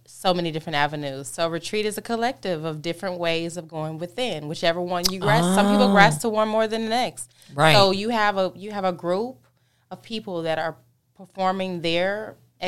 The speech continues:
Speaker 1: expertise.
Speaker 2: Okay.
Speaker 1: And there's, it's all in one place. So the retreat is the common, the common ground. And
Speaker 2: Okay.
Speaker 1: then you go, you, you may,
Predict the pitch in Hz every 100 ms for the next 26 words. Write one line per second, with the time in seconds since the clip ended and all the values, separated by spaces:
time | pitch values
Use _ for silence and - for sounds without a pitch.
0 | 180 - 196 - 214 185 156 - 170 156
1 | 131 - _ _ - 175 170 170 160 -
2 | - 170 175 196 196 190 202 - 226 226
3 | 160 160 156 156 156 208 208 208 190 175
4 | 170 - 165 170 175 175 180 - 170 -
5 | 175 175 180 170 160 139 143 87 170 208
6 | 165 170 175 156 160 165 - _ _ 175
7 | 196 185 208 185 175